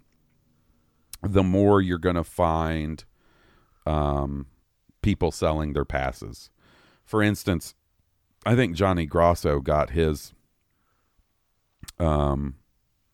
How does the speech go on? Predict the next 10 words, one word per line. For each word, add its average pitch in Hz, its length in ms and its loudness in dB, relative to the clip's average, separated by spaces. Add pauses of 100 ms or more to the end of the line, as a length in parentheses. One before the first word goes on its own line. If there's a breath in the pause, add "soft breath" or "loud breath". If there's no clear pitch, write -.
(1300 soft breath)
his 90 240 -2
passes 85 640 0
both 98 420 4
times, 76 680 -2 (920)
you 85 160 2
know, 69 300 0 (840)
pretty 104 200 4
close 92 420 0
to - 100 -4
actual 73 560 -2